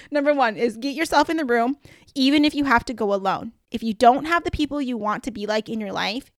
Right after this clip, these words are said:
you gotta find them. Two, take radical responsibility for your life. Accept what is happening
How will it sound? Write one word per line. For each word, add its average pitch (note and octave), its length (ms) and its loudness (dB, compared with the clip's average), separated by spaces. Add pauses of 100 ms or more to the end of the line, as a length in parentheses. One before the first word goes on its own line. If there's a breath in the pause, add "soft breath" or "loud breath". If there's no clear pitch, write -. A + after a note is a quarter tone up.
you G#3+ 160 -4
gotta G#3 160 0
find E3+ 280 -4
them. G#2 200 -12 (1200)
Two, A3+ 300 -2 (240 loud breath)
take C4+ 220 2
radical B3 440 4
responsibility G#3 720 -4
for F#3+ 180 -12
your F#3 140 -6
life. - 420 -8 (240)
Accept A3 560 -2
what D4+ 180 4
is E4 120 -2
happening G#3+ 540 -4